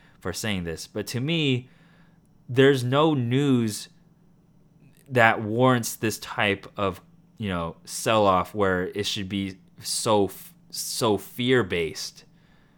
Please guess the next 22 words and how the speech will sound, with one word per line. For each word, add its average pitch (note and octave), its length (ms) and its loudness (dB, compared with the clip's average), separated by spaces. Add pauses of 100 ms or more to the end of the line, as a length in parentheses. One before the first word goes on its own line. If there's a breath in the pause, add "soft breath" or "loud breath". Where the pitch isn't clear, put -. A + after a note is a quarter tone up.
(120)
right? G2+ 180 -2
vix D3 320 2
can C#3 180 -4
go A2 220 6
up. F2+ 200 2
I G#2+ 160 0
understand B2+ 440 -2
volatility G2+ 560 2
can F#2+ 180 -6
rise, F#2+ 340 -2
especially A2 340 -6
if G2+ 60 -6
the G2 60 -6
price F#2+ 320 -6
keeps F#2 220 -12
dropping. F2 420 -6
Some G#2 240 -8
people G2+ 300 -8
might F2+ 260 -8
start F2+ 220 -10
getting F2 180 -8
scared E2+ 460 -10